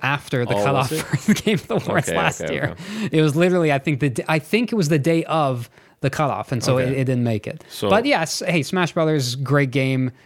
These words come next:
Speaker 1: critically acclaimed, best-selling fighting game of all time. Um, like,
Speaker 2: And,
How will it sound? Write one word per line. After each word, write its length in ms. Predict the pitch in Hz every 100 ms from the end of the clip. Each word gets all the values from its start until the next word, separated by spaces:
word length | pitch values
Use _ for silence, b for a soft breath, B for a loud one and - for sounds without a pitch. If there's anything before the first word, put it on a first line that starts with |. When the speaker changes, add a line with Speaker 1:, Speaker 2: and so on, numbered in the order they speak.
| b
Speaker 1:
critically 320 | - 143 147
acclaimed, 480 | 135 143 131 131 117
best-selling 840 | 139 135 - - - 156 139 131
fighting 320 | 127 135 127 120
game 180 | 123
of 100 | 117
all 140 | 120 113
time. 440 | - 123 120 113 - B B B
Um, 520 | 120 117 113 113 113 -
like, 160 | 117
Speaker 2:
And, 120 | 123